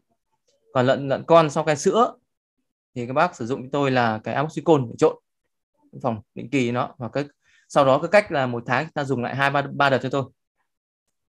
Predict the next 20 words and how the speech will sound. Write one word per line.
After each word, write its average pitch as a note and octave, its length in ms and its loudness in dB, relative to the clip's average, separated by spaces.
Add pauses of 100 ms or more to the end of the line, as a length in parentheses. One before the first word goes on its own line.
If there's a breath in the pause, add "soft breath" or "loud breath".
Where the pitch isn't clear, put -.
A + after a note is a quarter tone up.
(1300 soft breath)
Và C3+ 100 4
với D3 140 8
điều F3+ 140 6
trị F#3 200 2
với D#3+ 180 4
bệnh E3+ 180 2
này C3+ 340 4
thì, C3 220 0
ờ, A#2+ 600 2
chúng C#3 120 -16
tôi D#3 160 0
khuyến D#3 180 -6
cáo C#3 200 4
các E3+ 60 -2
bác F#3+ 200 2
ấy G3+ 160 -4 (100)
là A#2+ 380 -4 (520)
sử B2 100 -6
dụng D3 160 2
cái, D3 80 -2